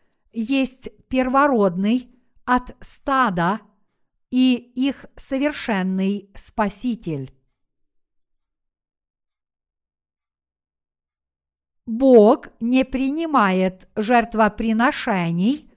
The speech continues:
грешника. Мы должны знать, что Бог не принимает поклонение людей, которые подобны Каину. В наше время,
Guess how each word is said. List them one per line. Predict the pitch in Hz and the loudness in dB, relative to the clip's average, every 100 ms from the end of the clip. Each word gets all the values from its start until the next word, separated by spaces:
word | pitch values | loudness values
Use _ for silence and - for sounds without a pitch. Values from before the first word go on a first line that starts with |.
| _ _ _ | _ _ _
грешника. | 254 330 277 226 202 - 208 196 190 180 175 - _ _ _ _ _ _ _ _ _ _ _ _ _ _ _ _ _ _ _ _ _ _ _ _ _ _ _ _ _ _ _ _ | -4 0 2 0 -2 -4 -6 -2 -2 -2 -4 -10 _ _ _ _ _ _ _ _ _ _ _ _ _ _ _ _ _ _ _ _ _ _ _ _ _ _ _ _ _ _ _ _
Мы | 226 240 277 262 | -4 2 4 4
должны | 220 226 220 220 226 | 4 2 2 0 -2
знать, | 196 226 240 180 - - _ _ _ | 0 -2 -2 -6 -10 -20 _ _ _
что | - - 226 | -14 0 0
Бог | 170 269 277 233 - - _ - | 2 4 4 4 0 -20 _ -10
не | 220 277 | -2 -2
принимает | 277 294 294 330 302 220 196 196 - | 0 -2 -2 -2 -2 0 0 -2 -4
поклонение | 240 233 247 233 247 330 330 302 285 | -6 -4 -2 -2 0 -4 -4 -2 0
людей, | 269 285 285 196 180 214 - _ _ _ _ | 0 -2 -2 -2 -2 -4 -8 _ _ _ _
которые | 254 247 285 285 269 262 | -2 0 2 0 2 0
подобны | 262 262 247 262 240 233 254 | 0 -2 0 0 -2 -2 -4
Каину. | - 254 226 175 160 151 139 - _ _ _ _ _ _ _ _ | -4 -4 -4 -4 -6 -6 -8 -12 _ _ _ _ _ _ _ _
В | 190 240 | -6 2
наше | 254 240 - 226 | 2 2 0 0
время, | 220 277 269 185 208 | 0 0 0 -2 -2